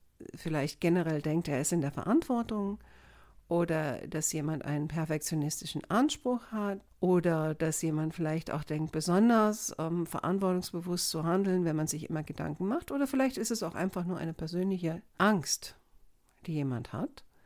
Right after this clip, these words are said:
Im Grunde genommen ist der Grund auch relativ egal.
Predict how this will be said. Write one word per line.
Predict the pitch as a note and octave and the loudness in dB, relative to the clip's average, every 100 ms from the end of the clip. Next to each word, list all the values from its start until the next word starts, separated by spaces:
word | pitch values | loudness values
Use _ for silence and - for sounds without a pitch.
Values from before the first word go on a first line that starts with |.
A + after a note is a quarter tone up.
| - - - - _ - _ - _ | -20 -20 -20 -20 _ -20 _ -20 _
Im | G#3 | 2
Grunde | A3+ F4 | 8 8
genommen | D4 A3+ G3 | 8 6 2
ist | - | 0
der | F#3+ | 0
Grund | F3 - F3+ A3 A#3 A#3+ - | 0 -4 2 8 8 8 2
auch | D3+ F3 - _ - | -2 -2 -4 _ -4
relativ | E3 D#3+ - D#3+ C#3+ | -2 0 -2 -8 -10
egal. | - - - - | -12 -12 -12 -12